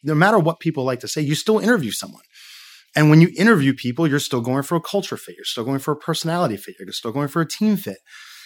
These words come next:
And so whatever anyone wants to say, like, if you're not a genuine human being that has good personal skills, that can interact with other people around you, no one's gonna wanna work with you. And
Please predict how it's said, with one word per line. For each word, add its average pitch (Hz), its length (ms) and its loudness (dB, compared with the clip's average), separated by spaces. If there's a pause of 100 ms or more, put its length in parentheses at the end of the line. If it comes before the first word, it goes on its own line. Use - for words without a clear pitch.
And 156 80 -4
so 170 280 4 (180)
whatever 175 380 6
anyone 151 340 6
wants 127 160 0
to 127 80 -8
say, 127 320 2 (340)
like, 107 220 -8
if 139 140 -8
you're 143 100 2
not 196 180 4
a 160 40 2
genuine 139 340 0
human 117 260 -2
being 110 200 -2
that 101 80 -4
has 107 280 -6 (200)
good 143 200 -2
personal 123 380 -8
skills, 98 440 -10 (380)
that 113 120 -4
can 135 100 -4
interact 143 460 2
with 117 100 0
other 117 120 -2
people 120 240 -4
around 123 280 2
you, 156 100 4 (160)
no 123 220 4
one's 208 160 4
gonna 156 160 4
wanna 131 200 0
work 113 220 -4
with - 140 -14
you. - 80 -20 (760)
And 127 400 2